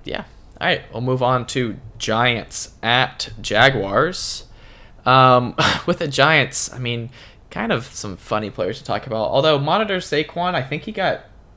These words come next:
switched to questionable for this week, so just monitor that injury status. You're obviously starting him. He's elite if he's playing. But outside <laughs> other players, which there aren't many, they're all kind of reaches.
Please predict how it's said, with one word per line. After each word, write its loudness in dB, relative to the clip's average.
switched -6
to -4
questionable -4
for -8
this -4
week, -4
so -8
just -8
monitor -2
that 0
injury -6
status. -4
You're -12
obviously -10
starting -4
him. -8
He's -10
elite -8
if -10
he's -12
playing. -6
But 6
outside 4
<laughs> -10
other -2
players, -6
which -10
there 2
aren't 2
many, -2
they're -4
all 4
kind -2
of -6
reaches. -6